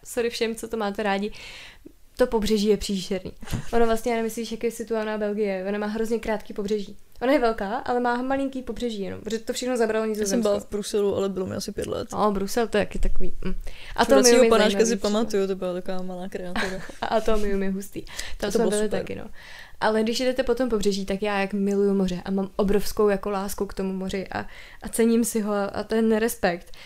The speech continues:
Speaker 1: tak hele, Belgičani, to jsou fakt prasata, jako.
Speaker 2: Jo, jo.
Speaker 1: Oni kde mají pláž, tak tam postaví obrovský město s činžákama na pláži.
Speaker 2: Hmm.
Speaker 1: Jo, a to je takový ble. A já prostě Belgii, ne, Belgie, Belgie
Speaker 2: Hmm.
Speaker 1: mě vůbec nechytla. Ještě byla taková docela špinavá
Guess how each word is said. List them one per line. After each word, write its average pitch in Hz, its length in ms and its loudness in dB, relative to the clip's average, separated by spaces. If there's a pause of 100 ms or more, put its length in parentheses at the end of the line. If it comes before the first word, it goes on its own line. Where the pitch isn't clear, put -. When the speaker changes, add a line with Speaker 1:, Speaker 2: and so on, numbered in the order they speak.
(520)
Speaker 1:
tak 214 260 -2 (140)
hele, 220 180 4
Belgičani, 196 600 0
to 196 160 -14
jsou 208 100 -4
fakt 202 180 -8
prasata, 190 440 -8
jako. - 200 -18 (180)
Speaker 2:
Jo, 208 120 -2
jo. 208 60 0
Speaker 1:
Oni 226 160 4
kde 214 160 6
mají 262 140 4
pláž, - 260 -2
tak 202 120 -10
tam 214 140 -4
postaví 185 460 -6 (480)
obrovský 254 440 4
město 233 300 0 (240)
s - 80 -14
činžákama 220 560 0
na 208 80 -4
pláži. 202 520 -10
Speaker 2:
Hmm. 202 280 -8
Speaker 1:
Jo, 208 180 -6
a - 40 -8
to 233 120 0
je 233 40 4
takový 240 600 -4 (480)
ble. 208 200 -8 (760)
A - 40 0
já 214 180 0
prostě 196 320 -6
Belgii, 190 400 -2 (100)
ne, 190 220 -2
Belgie, 214 300 2
Belgie 247 260 2
Speaker 2:
Hmm. 233 80 2
Speaker 1:
mě 220 100 2
vůbec 269 300 -2
nechytla. 202 480 -4 (360)
Ještě 254 260 -2
byla 247 180 4
taková 240 380 0
docela 233 300 -4
špinavá 190 640 -4